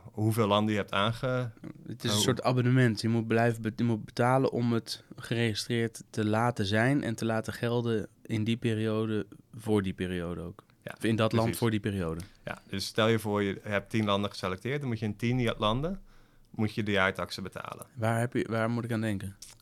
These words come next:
Speaker 1: Dat verschilt enorm. Ehm, ten, ter idee, in Nederland betaal je vanaf het vierde jaar. Uit mijn hoofd is het ongeveer veertig euro op het vierde jaar. Ehm,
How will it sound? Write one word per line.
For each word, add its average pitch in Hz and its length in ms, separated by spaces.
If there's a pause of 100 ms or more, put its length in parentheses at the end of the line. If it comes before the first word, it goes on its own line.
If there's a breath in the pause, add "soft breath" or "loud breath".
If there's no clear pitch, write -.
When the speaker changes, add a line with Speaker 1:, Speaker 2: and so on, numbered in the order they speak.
(120)
Speaker 1:
Dat 104 160
verschilt 147 320
enorm. 190 380 (100)
Ehm, 120 420
ten, 123 320
ter 123 200
idee, 120 380
in 113 380
Nederland 123 380
betaal 113 220
je 113 100
vanaf 113 180
het 107 100
vierde 113 240
jaar. 156 260 (160)
Uit 110 200
mijn 113 180
hoofd 113 440
is 110 100
het 113 120
ongeveer 113 300
veertig 113 340
euro 113 260
op 104 80
het - 80
vierde 147 240
jaar. 151 260 (680 loud breath)
Ehm, 101 420